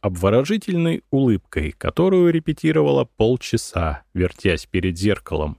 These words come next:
и так, и этак. Де Сильва вздохнул и окинул взглядом и дочь, и Гарсию. "Давайте присядем". Он указал рукой в сторону кресел. "Я хотел бы спросить тебя, дочь моя,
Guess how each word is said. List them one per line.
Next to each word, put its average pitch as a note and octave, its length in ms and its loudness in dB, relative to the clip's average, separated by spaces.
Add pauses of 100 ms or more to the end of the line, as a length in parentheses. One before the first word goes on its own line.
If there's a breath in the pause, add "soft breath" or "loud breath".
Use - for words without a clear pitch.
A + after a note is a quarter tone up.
(100)
и F#2 100 -2
так, - 420 -2 (320)
и C#3+ 240 -2
этак. - 540 -6 (680)
Де F2 200 0
Сильва E2+ 500 0
вздохнул G2+ 840 0 (400)
и F2+ 120 2
окинул F2 540 0
взглядом C#3+ 760 0 (120)
и E2 120 -2
дочь, G2 540 0 (100)
и G#2 120 0
Гарсию. E2 840 -2 (920)
"Давайте F#2+ 640 0
присядем". D#2 800 -2 (600)
Он G3 300 2
указал F2 500 -2
рукой D#3 320 0
в - 80 -8
сторону F#2+ 400 -2
кресел. D#2+ 580 -6 (520)
"Я G2+ 320 2
хотел C#3 400 0
бы C3+ 160 0
спросить D#3 640 -2
тебя, D#2 480 -2
дочь E2+ 460 -2
моя, D#2+ 480 -2